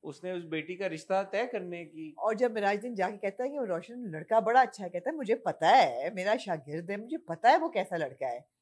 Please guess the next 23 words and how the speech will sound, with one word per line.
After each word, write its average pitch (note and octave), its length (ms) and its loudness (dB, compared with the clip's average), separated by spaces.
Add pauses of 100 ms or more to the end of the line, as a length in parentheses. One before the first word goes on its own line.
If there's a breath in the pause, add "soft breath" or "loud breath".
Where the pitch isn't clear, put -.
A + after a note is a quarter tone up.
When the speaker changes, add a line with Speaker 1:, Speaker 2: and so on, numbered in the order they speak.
(180)
Speaker 2:
लेकिन D4+ 200 -6
कमाता C#4 400 4
नहीं D#4+ 220 -6
है, D3+ 200 -8 (760)
काम A#3 460 4
रोटी E4+ 240 -2
नहीं C4 120 -8
करता।" F3+ 340 -2
कहता A3 320 -2
है, C4+ 160 0
तो A#3+ 280 -12 (200)
वो F3+ 260 -20
कहता A3 240 -2
है, C4+ 80 -2
"हाँ, A#3+ 360 -2
तो B3+ 120 -4
करे B3+ 380 0
शादी C#4 280 2
तो D#4+ 120 -6
मेरे A3+ 180 0
घर G3+ 160 -6
में D#3+ 120 -6
रहे।" C3 200 -8